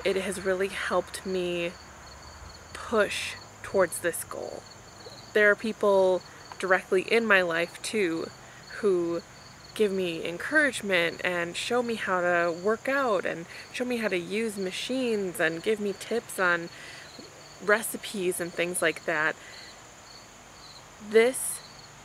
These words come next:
weight loss would not be possible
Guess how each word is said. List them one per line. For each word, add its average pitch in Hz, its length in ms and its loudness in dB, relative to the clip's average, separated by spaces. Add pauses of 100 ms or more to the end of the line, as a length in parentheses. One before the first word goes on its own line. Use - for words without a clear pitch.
weight 202 220 6
loss 151 520 0 (260)
would 208 280 4
not 185 300 2
be 185 100 -2
possible 226 720 -2